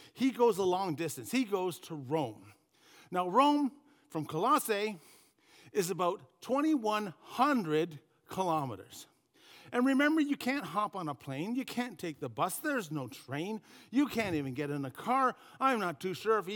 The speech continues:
even had a horse or anything. He was just a slave. That's a pretty long journey.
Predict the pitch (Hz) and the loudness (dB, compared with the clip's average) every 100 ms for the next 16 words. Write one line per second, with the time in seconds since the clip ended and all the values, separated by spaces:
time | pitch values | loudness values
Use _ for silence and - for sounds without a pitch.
0 | 214 196 165 185 170 160 180 185 190 165 | -4 -4 -2 -2 -2 -2 -4 -4 -4 -4
1 | 135 156 214 277 180 156 165 165 156 131 | -2 -4 -2 -2 -4 -8 -6 -4 -4 -6
2 | - 104 _ _ _ _ _ _ _ _ | -18 -20 _ _ _ _ _ _ _ _
3 | _ _ _ _ _ - 269 240 294 294 | _ _ _ _ _ -2 -2 0 2 4
4 | 269 233 185 285 262 147 | 4 4 0 -2 -2 -4